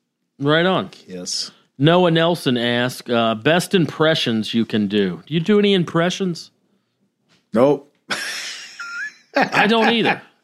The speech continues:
Speaker 1: I really,
Speaker 2: I
Speaker 1: I don't
Speaker 2: don't
Speaker 1: think I do any impressions. I do a lot of voices and character stuff in my act, but not impressions of anyone else per se.
Speaker 2: No, I don't have, I don't have somebody. Yeah.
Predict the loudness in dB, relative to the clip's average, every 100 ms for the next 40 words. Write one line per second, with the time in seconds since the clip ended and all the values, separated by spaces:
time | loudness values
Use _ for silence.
0 | _ _ _ -20 -20 -20 -20 -20 _ _
1 | _ -2 2 4 4 4 2 0 -2 -2
2 | 0 0 0 -2 -2 -2 -4 -4 -12 -20
3 | _ -2 0 4 4 4 2 0 0 0
4 | 0 0 -2 -2 -6 -2 -2 0 -4 -4
5 | -2 -2 -4 -6 0 0 0 -4 -14 -14
6 | -14 -16 -16 -4 2 2 2 -2 -4 -4
7 | -2 2 2 2 -4 -6 -4 -4 -4 -4
8 | -6 -8 -12 -18 -14 -14 -12 -14 -16 _
9 | 0 0 2 0 0 0 -2 -2 0 0
10 | 0 -2 -2 -2 0 -2 -2 0 2 0